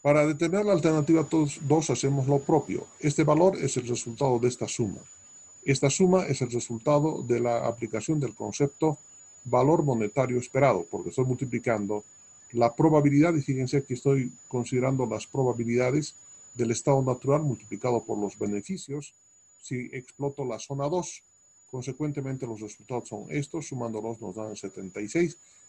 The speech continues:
y esto habíamos visto ya en la aplicación del valor monetario esperado porque se replicaban las sumas, ¿se acuerdan? Es exactamente el mismo concepto y aquí está. Y en el caso, ¿sí?, de que no hagamos mayor inversión,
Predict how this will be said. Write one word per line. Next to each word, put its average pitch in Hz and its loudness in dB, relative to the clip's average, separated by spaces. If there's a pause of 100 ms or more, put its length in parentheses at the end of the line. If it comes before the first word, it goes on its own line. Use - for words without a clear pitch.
y 127 -2
esto 135 -2
habíamos 117 -4
visto 127 -6
ya 117 -8
en 117 -10
la 104 -8
aplicación 139 -6 (340)
del 113 -2
valor 123 0
monetario 110 -8
esperado 127 -8
porque - -20
se - -14
replicaban 110 -6
las 95 -10
sumas, 147 -6
¿se 98 -20
acuerdan? 123 -6 (420)
Es 151 -4
exactamente 147 -6
el 117 -10
mismo 127 -10
concepto 147 -10
y 117 -8
aquí 107 -10
está. - -14 (540)
Y 143 2
en 165 4
el 165 -2
caso, 180 -4 (300)
¿sí?, 175 -6
de 131 -8
que 127 -10
no 143 0
hagamos 147 2
mayor 135 4
inversión, 131 2